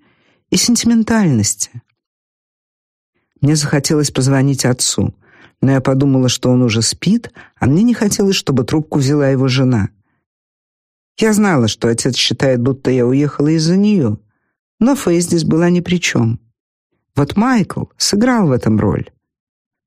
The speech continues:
Но на самом деле я уехала из-за мамы. Восемь лет назад, перед самой ее смертью, мама убедила отца, что пришло время начать новую жизнь в Нью-Йорке.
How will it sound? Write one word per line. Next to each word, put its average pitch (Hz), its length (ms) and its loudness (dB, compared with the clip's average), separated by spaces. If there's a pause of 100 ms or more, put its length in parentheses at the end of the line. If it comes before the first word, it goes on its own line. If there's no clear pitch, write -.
(100)
Но 151 100 2
на 139 140 2
самом 190 420 0
деле 95 320 -2
я 233 180 2
уехала 127 440 0
из-за 104 300 0
мамы. 117 420 -2 (1300)
Восемь 151 340 0
лет 143 220 0
назад, 143 400 0
перед 127 220 -2
самой 143 340 0
ее 127 160 0
смертью, - 640 -2 (560)
мама 202 320 2
убедила 151 560 2
отца, 185 340 0
что - 200 -4
пришло 127 380 -2
время 175 340 2
начать 123 420 -2
новую 165 400 2
жизнь 143 300 0
в 175 40 2
Нью-Йорке. 185 680 -2